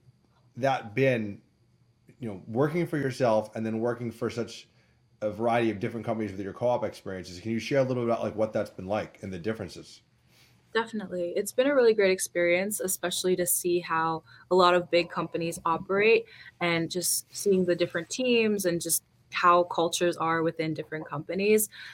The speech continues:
Speaker 2: That's been really valuable to see. And something that's also really important is seeing how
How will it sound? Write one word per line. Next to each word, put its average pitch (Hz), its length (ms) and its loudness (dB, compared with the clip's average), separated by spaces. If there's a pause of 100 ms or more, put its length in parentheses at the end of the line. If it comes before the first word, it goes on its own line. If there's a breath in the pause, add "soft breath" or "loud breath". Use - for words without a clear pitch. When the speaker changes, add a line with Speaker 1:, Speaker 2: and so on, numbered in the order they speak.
(120)
Speaker 2:
That's 175 180 2
been 190 140 0
really 185 180 4
valuable 165 480 2
to 165 140 -6
see. 180 440 2
And 175 280 -2 (240 loud breath)
something 226 320 2
that's 196 280 2
also 175 280 2
really 208 160 4
important 196 360 2
is 170 160 2
seeing 180 280 -2
how 165 340 0